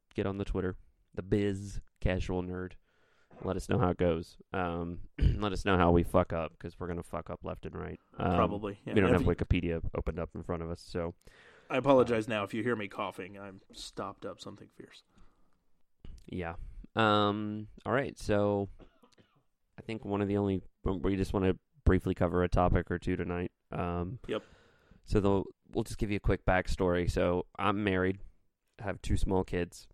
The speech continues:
Speaker 1: so I don't get to game a lot. A, I don't have a lot of, uh, <laughs> extra income, and B, I just don't have a lot of time. So I'm,
Speaker 2: You
Speaker 1: uh,
Speaker 2: do now.
Speaker 1: yeah, I'm woefully behind on the game catalog, uh, like, fucking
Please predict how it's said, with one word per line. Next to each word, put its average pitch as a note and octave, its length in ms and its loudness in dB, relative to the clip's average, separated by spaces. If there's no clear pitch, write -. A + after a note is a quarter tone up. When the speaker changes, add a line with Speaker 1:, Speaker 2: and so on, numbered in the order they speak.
Speaker 1:
so F2 540 -10
I C3+ 80 2
don't D3 120 2
get C3 120 2
to - 60 6
game D3+ 220 -2
a G2+ 60 -2
lot. D#2+ 220 -8
A, F2 140 0
I F2 60 0
don't F2 180 -2
have F2+ 120 -4
a F2 40 -2
lot E2+ 220 -2
of, E2 160 -6
uh, E2+ 240 -4
<laughs> - 140 -14
extra - 320 -2
income, A2 440 -6
and G2+ 140 -6
B, G2 340 -8
I E2+ 120 -8
just F#2 180 -10
don't F2+ 160 -12
have F2+ 140 -4
a F2+ 60 -4
lot F2+ 160 -6
of F2 80 -12
time. F#2+ 340 -4
So F2+ 180 -2
I'm, G#2 200 4
Speaker 2:
You F#2+ 60 8
Speaker 1:
uh, C4 220 6
Speaker 2:
do F4+ 80 0
now. F4 520 4
Speaker 1:
yeah, G#2+ 240 -6
I'm A2+ 120 -2
woefully D#3 580 -2
behind A2+ 680 -8
on F2+ 120 -6
the F2+ 60 -6
game F2+ 260 -4
catalog, E2+ 580 -4
uh, E2 160 -10
like, F2 220 -8
fucking E2+ 640 -4